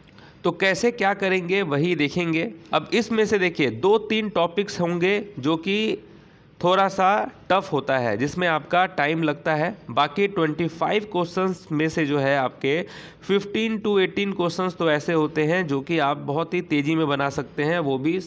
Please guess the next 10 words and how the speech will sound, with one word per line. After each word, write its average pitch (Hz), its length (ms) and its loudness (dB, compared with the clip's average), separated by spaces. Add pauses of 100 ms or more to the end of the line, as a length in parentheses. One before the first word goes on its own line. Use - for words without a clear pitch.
(260)
पाँच 160 220 2
से 175 260 -4
सात 143 320 -2
मिनट 131 260 -4
के 160 120 -2
अंदर 123 300 0
में 127 160 -4
बना 113 200 -2
सकते 104 300 -8
हैं। 107 160 -8